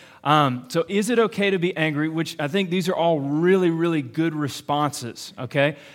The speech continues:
Um, go ahead with the next one there, Lucas. So he-, here's, if you're a, if you're a note taker, note taker, miracle. All right, here we go. With, with anger,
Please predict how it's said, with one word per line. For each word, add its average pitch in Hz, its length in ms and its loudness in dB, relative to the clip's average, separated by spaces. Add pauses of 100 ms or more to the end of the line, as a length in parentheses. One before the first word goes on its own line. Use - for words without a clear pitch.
(180)
Um, 143 500 0 (400)
go 165 100 -2
ahead 156 200 -2
with 139 80 -6
the 139 60 -4
next 147 280 -6
one 147 140 -8
there, 147 160 -4
Lucas. 151 320 -6
So 156 240 -4 (160)
he-, 170 200 -8
here's, 208 280 -2
if 156 180 -8
you're 175 160 0
a, 147 220 -4
if 123 100 -14
you're 170 140 -2
a 151 40 -2
note 143 280 0
taker, 156 520 -4 (380)
note 131 300 -2
taker, 135 500 -6
miracle. 135 800 -8
All 151 80 0
right, 147 60 2
here 165 100 2
we 180 60 4
go. 139 160 0
With, 143 260 -4 (340)
with 214 480 0
anger, 196 680 2